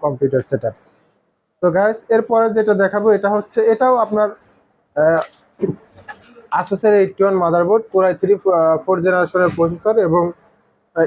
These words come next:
এইট জিবি র্যাম, একশো আঠাশ জিবি এসএসডি। Core i three ফোর্থ জেনারেশন, এইট জিবি র্যাম, একশো আঠাশ জিবি এসএসডি, Asus-এর এইটটি ওয়ান মাদারবোর্ড।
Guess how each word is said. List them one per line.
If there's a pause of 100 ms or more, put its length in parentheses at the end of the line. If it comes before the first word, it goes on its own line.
(100)
এইট
জিবি
র্যাম,
একশো
আঠাশ
জিবি
এসএসডি। (880)
Core
i
three (100)
ফোর্থ
জেনারেশন, (220)
এইট
জিবি
র্যাম, (160)
একশো
আঠাশ
জিবি
এসএসডি, (680)
Asus-এর (640)
এইটটি
ওয়ান
মাদারবোর্ড।